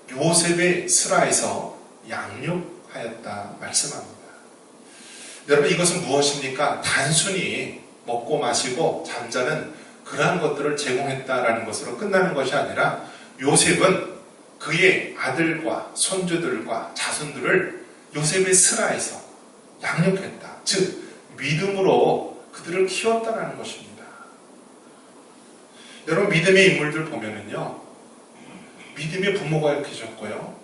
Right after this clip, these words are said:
믿음의 할아버지, 할머니들이 계셨던 것입니다. 그러한 믿음의 가풍 속에서, 분위기 속에서 그 자녀들이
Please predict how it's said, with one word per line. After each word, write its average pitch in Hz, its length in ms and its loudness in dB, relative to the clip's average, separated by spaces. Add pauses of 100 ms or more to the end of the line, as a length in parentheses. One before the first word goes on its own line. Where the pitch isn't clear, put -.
(300)
믿음의 175 320 -2
할아버지, 190 440 4
할머니들이 160 580 -2
계셨던 - 460 -10
것입니다. - 480 -14 (1400)
그러한 - 460 4
믿음의 175 640 4
가풍 - 340 0
속에서, - 580 -2 (200)
분위기 160 300 -2
속에서 - 680 -4
그 202 120 0
자녀들이 127 760 -2